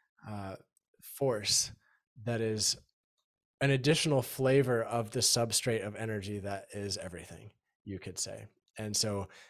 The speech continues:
there's extra density to it, or there's extra potential to it, or there's extra stickiness to it. And it's important to do something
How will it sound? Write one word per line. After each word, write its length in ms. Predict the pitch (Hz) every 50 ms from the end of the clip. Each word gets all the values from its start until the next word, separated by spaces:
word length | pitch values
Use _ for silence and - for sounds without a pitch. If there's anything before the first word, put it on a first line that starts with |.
| _ _ -
there's 240 | 113 113 107 - - -
extra 480 | 117 - - - - 127 110 107 104 - _ _ _ _ _ - 101
density 520 | 110 107 110 110 - - 101 87 87 82 -
to 180 | - - 80
it, 120 | 76 73 -
or 100 | 92 104 107
there's 180 | 110 104 - -
extra 300 | 127 131 - - - 107
potential 640 | - - 101 - - - 135 139 139 - - 107 92
to 180 | - - 92 85
it, 60 | 80 -
or 120 | 104 110
there's 180 | 117 113 110 -
extra 340 | 110 113 - - - 98
stickiness 760 | - - - - - 156 143 - 113 101 92 87 90 90 - -
to 180 | - - 95
it. 120 | 82 - _ _ _ _ -
And 160 | 98 95 98
it's 180 | 95 92 - -
important 460 | 98 92 - - 113 95 95 95 90 - -
to 260 | - 92 90 92 92 - - - - _ _ _ _ _ _ _ -
do 320 | 104 113 117 117 113 110 104
something 540 | - 113 107 104 - 107 98 95 92 92